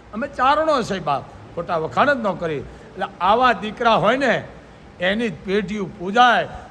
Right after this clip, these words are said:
પણ નરેન્દ્ર મોદીને પુણ્ય કયા કે એની જનતાની સેવા કરી છે, એના, એના ફળ મળ્યા. કારણ માથી મોટું દુનિયામાં કોઈ છે જ નહીં. કારણ બધાયના અઢી, ત્રણ, ચાર અક્ષર છે,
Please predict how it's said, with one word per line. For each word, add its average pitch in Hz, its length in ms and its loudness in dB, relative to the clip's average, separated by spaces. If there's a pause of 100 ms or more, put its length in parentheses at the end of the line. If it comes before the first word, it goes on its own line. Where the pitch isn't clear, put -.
પણ 185 180 0
નરેન્દ્ર 202 520 -4
મોદીને 208 460 -8
પુણ્ય 226 400 -8
કયા 262 460 4 (360)
કે 175 80 -2
એની 170 180 -4
જનતાની 165 680 -6
સેવા 165 460 0 (100)
કરી 147 220 -10
છે, - 580 -14
એના, 175 320 0
એના 160 160 -4
ફળ 160 360 0
મળ્યા. 139 280 -6
કારણ 208 380 -2 (340)
માથી 185 440 2
મોટું 190 460 -6
દુનિયામાં 214 640 2
કોઈ 202 180 -2
છે 247 360 0
જ 202 100 -10
નહીં. 208 160 -4
કારણ 285 400 4 (560)
બધાયના 277 500 4
અઢી, 269 280 0
ત્રણ, 262 400 0 (220)
ચાર 254 240 4
અક્ષર 247 340 -4
છે, 226 320 2